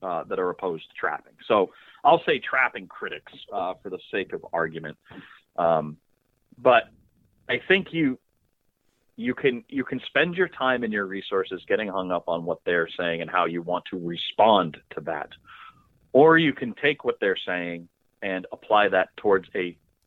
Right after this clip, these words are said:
public relations campaign. You know, so take the time to meet with your legislators locally and, and, and,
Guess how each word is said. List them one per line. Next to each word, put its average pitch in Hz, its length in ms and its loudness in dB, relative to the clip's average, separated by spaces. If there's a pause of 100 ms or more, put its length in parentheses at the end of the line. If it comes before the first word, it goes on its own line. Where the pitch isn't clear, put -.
(260)
public 101 280 -4
relations 85 520 -2
campaign. 80 480 -10 (1500)
You 95 160 -10
know, 90 260 -4 (120)
so 98 260 4 (840)
take 131 180 2
the 139 80 4
time 113 460 2
to 101 240 -8 (360)
meet 139 240 -4
with - 200 -6
your 87 100 -6
legislators 78 640 -10 (580)
locally 82 520 2 (220)
and, 85 280 0
and, 82 260 -2
and, - 240 -8